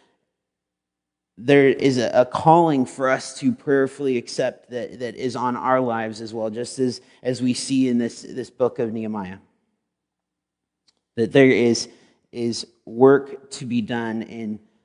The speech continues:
amongst the people of God. Thank you, Diane. That there is work to be done in this place, and there is work to be done outside of these four walls as well. Over the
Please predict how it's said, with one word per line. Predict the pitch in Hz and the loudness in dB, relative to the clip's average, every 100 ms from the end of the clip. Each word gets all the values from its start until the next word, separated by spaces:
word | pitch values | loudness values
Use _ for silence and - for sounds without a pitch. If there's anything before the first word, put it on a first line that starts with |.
| _ _ _ _ _ _ _ _ _ _ | _ _ _ _ _ _ _ _ _ _
amongst | 117 120 120 - | -2 -2 -2 -8
the | 110 | -6
people | 131 120 120 113 | -2 -2 0 -2
of | |
God. | 101 117 135 131 - _ | 0 0 0 -4 -14 _
Thank | 120 - | -14 -12
you, | 95 | -16
Diane. | 95 101 _ _ _ _ _ _ _ _ _ | -14 -14 _ _ _ _ _ _ _ _ _
That | 131 107 | 2 6
there | 131 127 | 6 6
is | 107 123 | 4 2
work | 117 131 135 - | 4 4 4 -2
to | 160 | -4
be | 123 131 | -2 -4
done | 113 127 123 117 113 110 _ _ _ _ _ _ _ _ _ | -4 -2 -2 -2 -4 -8 _ _ _ _ _ _ _ _ _
in | 110 | -12
this | 104 123 - | -6 -6 -6
place, | - 131 131 - - _ _ - | -2 -2 -2 -10 -20 _ _ -6
and | 120 | 0
there | |
is | 113 107 | 0 2
work | 120 - | 0 0
to | 110 | -6
be | 117 | -6
done | 117 107 | -6 -8
outside | 85 104 - 107 | -8 -10 -6 -6
of | 107 | -6
these | 101 - | -12 -14
four | 107 101 | -8 -4
walls | 95 95 95 | -2 -4 -8
as | 92 | -20
well. | 95 90 _ _ _ _ _ _ _ _ _ _ _ _ _ _ _ _ _ _ _ _ _ _ _ _ _ _ | -20 -20 _ _ _ _ _ _ _ _ _ _ _ _ _ _ _ _ _ _ _ _ _ _ _ _ _ _
Over | 139 143 147 | 6 8 8
the | 131 139 123 113 | 8 8 8 4